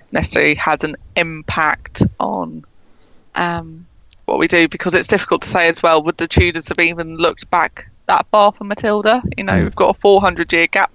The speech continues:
Speaker 1: there.
Speaker 2: Wow, yeah. That's as far back as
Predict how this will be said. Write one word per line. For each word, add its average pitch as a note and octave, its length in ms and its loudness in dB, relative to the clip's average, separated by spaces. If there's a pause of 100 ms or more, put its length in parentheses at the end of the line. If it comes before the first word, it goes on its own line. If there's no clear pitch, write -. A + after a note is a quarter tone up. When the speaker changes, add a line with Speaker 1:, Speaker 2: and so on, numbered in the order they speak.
Speaker 1:
there. D#3+ 260 0 (600)
Speaker 2:
Wow, B2+ 760 -4 (140)
yeah. B2+ 420 0 (180)
That's C#3+ 240 -2
as B2 120 0
far C3 240 4
back A#2+ 240 2
as A#2+ 300 0